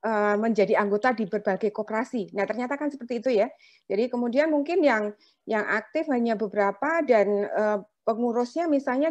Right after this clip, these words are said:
juga, eh, tadi, "Wong saya itu belum bayar simpanan kok ya nggak ditagih." Nah, hal seperti itu. Jadi memang tadi semangatnya adalah, eh, self-help dengan cara mutual help. Jadi, eh, menolong diri sendiri, tapi kemudian dilakukan secara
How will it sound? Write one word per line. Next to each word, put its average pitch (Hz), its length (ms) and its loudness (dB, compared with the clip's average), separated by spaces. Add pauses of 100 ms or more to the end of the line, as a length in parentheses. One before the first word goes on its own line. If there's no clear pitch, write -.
juga, 202 400 2 (400)
eh, 202 160 0
tadi, 233 320 2
"Wong 214 240 2
saya 214 280 2
itu 202 120 2
belum 214 320 2
bayar 196 400 4
simpanan 214 560 -2
kok 226 80 2
ya 196 160 2
nggak 190 240 0
ditagih." 185 480 0
Nah, 180 160 -4
hal 180 240 -2
seperti 190 440 -4
itu. 147 200 -12 (400)
Jadi 190 160 4
memang 247 240 2
tadi 240 240 2
semangatnya 262 640 0
adalah, 202 400 2 (380)
eh, 214 160 0
self-help 220 560 0 (240)
dengan 233 480 0
cara 233 320 0
mutual 233 480 0
help. 190 240 -2
Jadi, 196 320 -2 (400)
eh, 220 160 2
menolong 240 320 4
diri 220 160 0
sendiri, 208 400 2
tapi - 240 -2
kemudian 247 320 4
dilakukan 233 560 0
secara 208 400 -2